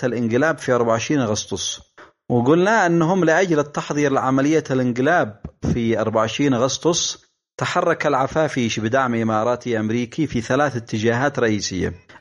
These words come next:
الاتجاه الأول عملية الشيطنة الإعلامية التي كانوا يمشوا فيها على قدم وساق. الاتجاه الآخر، آه، عملية تشكيل ميليشيات عسكرية خارج إطار وزارة الدفاع للتحضير لعملية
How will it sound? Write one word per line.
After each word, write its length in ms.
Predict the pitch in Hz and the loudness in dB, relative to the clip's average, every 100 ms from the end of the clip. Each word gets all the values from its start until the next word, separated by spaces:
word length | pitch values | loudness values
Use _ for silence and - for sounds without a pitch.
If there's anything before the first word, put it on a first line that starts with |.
| - | 0
الاتجاه 560 | 123 123 135 175 180 | 0 0 2 2 2
الأول 400 | 170 160 165 196 | 2 2 4 2
عملية 500 | 143 135 139 156 160 - | 2 2 2 2 0 -2
الشيطنة 520 | 127 - 147 143 127 | -4 0 0 2 2
الإعلامية 460 | 110 113 117 127 131 | 2 2 2 2 2
التي 280 | 120 117 | 0 -2
كانوا 300 | 113 135 131 | -4 -2 0
يمشوا 320 | 123 113 - 110 | 0 0 0 -2
فيها 240 | 131 127 | 0 0
على 220 | 110 113 | 2 2
قدم 360 | 110 120 117 107 | 2 2 4 2
وساق. 360 | 101 131 170 156 - _ _ | 2 2 0 -4 -16 _ _
الاتجاه 640 | 117 120 113 123 160 165 151 | 0 0 0 0 2 2 2
الآخر، 720 | 139 139 151 135 123 104 101 | 0 2 0 0 -2 -2 0
آه، 400 | 98 95 98 95 | 0 0 0 -2
عملية 640 | - 117 113 123 160 147 | -2 -2 0 2 2 2
تشكيل 640 | 120 - 117 - - 135 113 | 2 -2 -2 -2 2 4 4
ميليشيات 640 | 123 123 - 123 147 131 | 4 4 2 2 2 2
عسكرية 540 | 117 - 120 120 117 | -2 -2 0 2 2
خارج 400 | - 127 123 113 | 0 0 0 2
إطار 320 | 110 123 120 | 0 2 2
وزارة 320 | 107 107 117 113 | 2 2 2 0
الدفاع 420 | 110 107 - 151 | -2 -4 0 0
للتحضير 500 | 117 104 104 113 113 | 0 -2 -6 -4 -2
لعملية 440 | 107 101 110 113 | 0 0 0 0